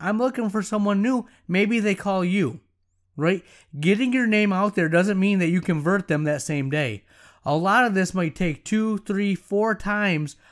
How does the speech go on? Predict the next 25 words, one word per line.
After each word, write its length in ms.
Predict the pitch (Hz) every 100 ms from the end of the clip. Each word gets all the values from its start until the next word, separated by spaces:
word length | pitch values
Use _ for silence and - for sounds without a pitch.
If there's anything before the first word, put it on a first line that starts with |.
| -
of 140 | 156
exposure 640 | 160 - 214 220 190 175 - -
before 360 | - 175 202 196
they 100 | 185
say, 180 | 202 180
"Hey, 340 | 226 208 120 - -
that's 280 | 165 196
the 80 | 196
person 340 | - 196 - 175
I'm 120 | 165
gonna 160 | 160
call." 440 | 147 185 170 120 - _ - _
Or 480 | 226 254 190 190 - _ _ _
you 220 | 160 196
need 160 | 233 233
to 60 |
be 180 | 196 196
in 60 | 190
their 120 | 185
mind 380 | 175 208 196 156
two, 240 | - 208
three, 260 | 185 196 196
four, 320 | - 196 185
five 440 | 165 196 180 175
times 500 | - 214 220 196 185